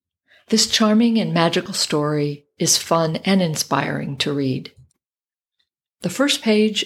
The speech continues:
of Kiki's Delivery Service. The beginning of the story.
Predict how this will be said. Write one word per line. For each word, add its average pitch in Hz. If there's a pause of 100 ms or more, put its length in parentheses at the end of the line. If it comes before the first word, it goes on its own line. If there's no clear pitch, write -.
of -
Kiki's 233
Delivery 143
Service. - (960)
The -
beginning 196
of 165
the 175
story. -